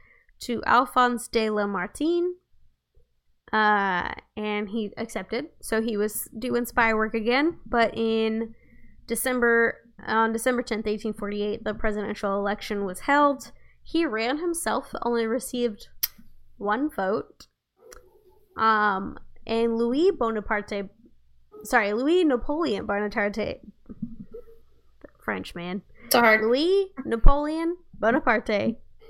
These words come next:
Speaker 1: the nephew of Bonaparte the First, won the presidential election. Vidocq offered to work for him, but he did not respond. <laughs>
Speaker 2: It's a real Bobby Newport situation, sounds like.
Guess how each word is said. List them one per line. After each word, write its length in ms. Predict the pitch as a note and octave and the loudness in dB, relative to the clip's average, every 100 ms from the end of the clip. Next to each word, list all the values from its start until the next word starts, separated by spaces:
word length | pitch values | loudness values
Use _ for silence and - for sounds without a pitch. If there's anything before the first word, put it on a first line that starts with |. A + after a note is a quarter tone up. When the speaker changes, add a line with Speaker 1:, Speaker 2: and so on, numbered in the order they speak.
| - | -6
Speaker 1:
the 180 | A#3+ A#3 | -2 0
nephew 640 | A3+ C4 E4 C4 B3+ C4+ C4+ | 2 2 2 0 0 -4 -6
of 160 | G#3 | -6
Bonaparte 540 | G#3 G#3+ G#3 G#3+ A3 G#3+ | -4 -4 -2 -2 -2 -4
the 100 | A3 | -4
First, 520 | G3 G#3 C4 - - - - - _ - | -2 0 -2 -4 -16 -18 -20 -20 _ -4
won 600 | A3+ C#4 C4+ A3+ C#4 F#4 _ _ | 2 4 4 4 0 -4 _ _
the 120 | A#3 A#3 | -8 2
presidential 680 | A#3+ A3 A3 A3+ A#3+ B3 | 4 4 -4 -2 -2 0
election. 600 | C4 C#4+ D#4 - - A#3+ A#3 - _ - - _ - | 2 0 -2 -8 -8 -8 -10 -18 _ -20 -20 _ -2
Vidocq 380 | B3 A#3+ A#3+ - - | 2 4 2 -4 -2
offered 480 | A3+ C4 - D#4+ D4 | 6 6 6 -2 -2
to 100 | - | 0
work 240 | B3 C#4 - | 0 -2 -2
for 120 | D#4 | -2
him, 280 | C#4 C4 B3 - - | 0 -2 -4 -8 -4
but 160 | B3+ | -2
he 140 | C4 B3+ | -2 -4
did 160 | B3 | -4
not 200 | A#3+ A#3 | 0 0
respond. 540 | G#3+ - - A3 A#3 - | -2 -4 -4 -2 -2 -4
<laughs> 40 | - - - - - - - - - - _ - | -10 -20 -20 -20 -20 -20 -20 -20 -20 -20 _ -14
Speaker 2:
It's 100 | - | -8
a 80 | C4 | 2
real 280 | C4+ A#3+ A3 - | 6 6 4 0
Bobby 360 | A3+ A3 A#3 A3 | 6 6 6 2
Newport 440 | G#3 G#3+ A3+ G3 | 2 2 2 0
situation, 680 | G#3+ G#3+ F#3+ F#3 G3+ F#3 F3+ | 0 -2 2 2 0 -4 -6
sounds 300 | - G#3 A3 | -6 -8 -10
like. 320 | - - - | -10 -12 -14